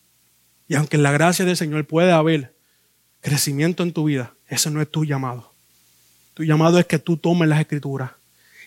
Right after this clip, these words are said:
y vivas sumergido en ellas. Ese es nuestro llamado. ¿Y sabes qué ocurre cuando no tenemos ese, esa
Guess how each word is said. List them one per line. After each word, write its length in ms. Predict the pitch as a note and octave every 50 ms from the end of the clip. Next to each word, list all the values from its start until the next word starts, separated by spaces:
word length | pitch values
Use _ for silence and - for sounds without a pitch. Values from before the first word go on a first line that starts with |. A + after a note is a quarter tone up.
| _
y 100 | C#3 B2+
vivas 300 | B2 C3 C#3 D3+ D#3 D3
sumergido 680 | - - D#3+ C#3+ C3+ C3 C3 A2 - C#3+ C#3+ C#3 C#3 C3
en 80 | B2+
ellas. 320 | B2 B2 B2 A#2+ - - - _ _ _ _ _ _ _ _ _ _ _ _ _ -
Ese 120 | - -
es 40 | E3+
nuestro 240 | F3 F3 E3+ - E3+
llamado. 480 | D#3 D3+ D3 D3+ E3 D#3 C#3 B2 - _ _ _ _ _ _ _ _ _ _ _ _ _ _ _ _ _ _ _ _ _ _ _ _ _ _ _ _ _ _ _ _ _ _ _ _ _ _ _ _ _ _ _ _ _ _ _ _ _ _ _ - - - - - _ _ _ _ _ _ _ - - - - - - - - - _ _ _ _ - - _ _ _ G#3
¿Y 60 | G3
sabes 320 | - - A3+ B3 C4+ B3+
qué 140 | C4 C4+ C4
ocurre 480 | C4 B3+ C4+ A#3 B3 C4 C4+ B3+ A#3 F#3
cuando 260 | F#3+ G3+ G3+ G3+ F#3+
no 100 | F#3+ G3+
tenemos 380 | G3 A3 A3 A3+ A3+ A3+ G#3 G#3+
ese, 380 | A3 G#3 - A3+ G#3 G3 - -
esa 420 | G3 G3+ G3 - A#3 G3 F#3+